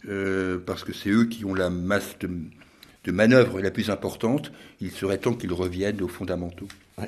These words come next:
Speaker 2: et c'est, oui, c'est un vœu, euh, oui, bref.
Speaker 1: Bon, <laughs> oui, bah, bah oui, mais, ah, c'est un,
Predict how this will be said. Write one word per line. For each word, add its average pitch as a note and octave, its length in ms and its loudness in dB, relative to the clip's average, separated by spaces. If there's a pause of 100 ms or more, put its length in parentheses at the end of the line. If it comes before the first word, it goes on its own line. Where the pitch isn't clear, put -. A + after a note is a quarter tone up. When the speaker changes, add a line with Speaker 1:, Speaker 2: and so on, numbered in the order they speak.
Speaker 2:
et - 120 -8
c'est, - 280 -12 (180)
oui, C3+ 180 -6
c'est C#2 520 -12
un B1 100 -8 (180)
vœu, - 140 -8
euh, G1+ 400 -16 (260)
oui, G#2 200 -6 (100)
bref. F2+ 360 -10 (280)
Speaker 1:
Bon, G#2+ 120 0 (240)
<laughs> - 220 -2
oui, C3+ 140 12
bah, B2+ 320 -2 (220)
bah A2 120 4
oui, A2 140 8
mais, F#2+ 140 2 (720)
ah, A2+ 180 6 (100)
c'est E2+ 120 -6
un, - 20 -4